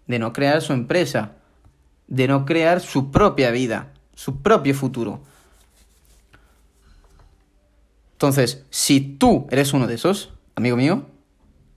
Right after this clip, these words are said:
cambia. ¿Y por qué te digo que cambies? Porque te vas a quedar atrás. Tú sabrás si quieres ser el que quiere ser recordado por lo que hace,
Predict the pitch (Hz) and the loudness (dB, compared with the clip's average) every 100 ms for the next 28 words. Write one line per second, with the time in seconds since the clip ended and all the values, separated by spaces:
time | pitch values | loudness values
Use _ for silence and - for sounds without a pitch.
0 | _ _ _ _ _ - 143 113 - - | _ _ _ _ _ -2 0 0 -4 -14
1 | _ _ _ _ _ _ _ _ - 135 | _ _ _ _ _ _ _ _ -4 -2
2 | 147 202 175 170 - 160 165 110 - - | 0 0 0 0 -2 -2 0 -2 -6 -16
3 | _ _ _ - 147 139 139 180 180 - | _ _ _ -2 -2 0 2 2 0 0
4 | 123 143 123 143 135 - - - _ _ | 2 2 2 -2 -4 -14 -20 -20 _ _
5 | _ _ _ _ - _ _ _ _ _ | _ _ _ _ -20 _ _ _ _ _
6 | _ - 226 - 131 165 160 147 147 160 | _ -2 0 2 2 2 0 0 2 2
7 | 151 151 117 - - _ _ _ _ - | 2 0 0 -4 -18 _ _ _ _ -6
8 | 135 135 180 170 151 139 135 120 120 120 | -2 0 2 0 2 2 2 0 -2 2
9 | 175 139 139 117 107 110 127 185 233 | 2 2 -2 -4 -6 -8 -2 -2 -2